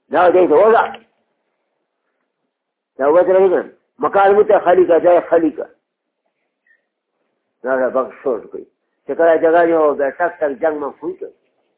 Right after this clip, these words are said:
نو غرض دا ده چې دا ټول وطن ډک ته، هوا هغې نه ډک ته. داسې دا قلب، دا لطیفه رباني ده، لطیف اجزا یې. مدرک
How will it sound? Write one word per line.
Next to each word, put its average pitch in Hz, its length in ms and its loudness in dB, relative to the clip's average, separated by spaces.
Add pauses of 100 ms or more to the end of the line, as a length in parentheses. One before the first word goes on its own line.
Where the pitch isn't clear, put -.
(1080)
نو 131 200 -4
غرض 170 280 2
دا 170 120 0
ده 190 140 2 (520)
چې 139 60 -6 (120)
دا 156 80 4 (220)
ټول 185 540 2
وطن 143 480 -2
ډک 196 180 0 (160)
ته، 127 140 0 (200)
هوا 147 280 0 (680)
هغې 151 280 -2
نه 135 100 -2
ډک 151 220 -4 (140)
ته. 104 160 -6 (420)
داسې 185 460 -2
دا 147 160 2
قلب، 190 480 -2 (240)
دا 170 240 2
لطیفه 165 640 0
رباني 151 520 0
ده، 180 260 4
لطیف 147 420 -4 (120)
اجزا 135 420 -4
یې. 107 80 -18 (1800)
مدرک 147 400 0